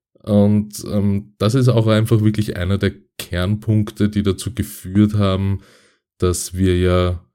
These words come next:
recht rasch nach, ähm, Start unserer Sendung eine ziemlich krasse, ähm, und radikale Konzeptänderung auch durchgeführt haben, wo wir gemerkt haben, okay, ähm, ja, das, die, die,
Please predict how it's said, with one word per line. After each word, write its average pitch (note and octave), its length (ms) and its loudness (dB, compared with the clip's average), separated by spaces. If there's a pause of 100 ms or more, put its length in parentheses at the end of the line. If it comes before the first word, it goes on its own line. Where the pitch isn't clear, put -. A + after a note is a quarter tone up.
recht - 300 -6
rasch E2 520 -8
nach, F#2+ 400 -4
ähm, F#2 340 -6
Start F2 360 -4
unserer F#2+ 320 -2
Sendung F2+ 540 -4
eine F2+ 260 -6
ziemlich - 560 -6
krasse, F2 880 -2
ähm, F2 360 -6 (520)
und E2+ 200 -8
radikale F2 580 -2
Konzeptänderung F#2 1080 -2
auch D#2 160 -6
durchgeführt C#2+ 640 -6
haben, E2 480 -4 (540)
wo F2 180 -2
wir F2 80 0
gemerkt F2 460 -2
haben, F2+ 120 0
okay, F2 640 -4
ähm, F2 440 -4 (680)
ja, E2+ 460 -6
das, - 440 -10
die, A2 260 -6
die, F#2 320 -8